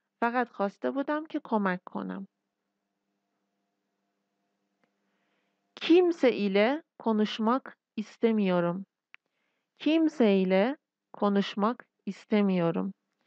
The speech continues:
نمیخواهم با کسی صحبت کنم. Sadece bakmak istiyorum.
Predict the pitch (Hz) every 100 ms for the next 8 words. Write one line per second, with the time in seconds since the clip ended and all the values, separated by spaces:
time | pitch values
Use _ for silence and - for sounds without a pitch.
0 | _ _ - 233 233 208 190 185 180 185
1 | 185 - 233 - 262 294 320 _ 202 190
2 | 185 180 - 196 190 190 - _ _ _
3 | _ _ _ _ _ _ _ _ _ _
4 | _ _ _ _ _ _ _ _ _ _
5 | _ _ _ _ _ _ _ _ _ -
6 | 311 320 262 247 254 262 233 226 214 202
7 | 196 - _ 190 185 185 196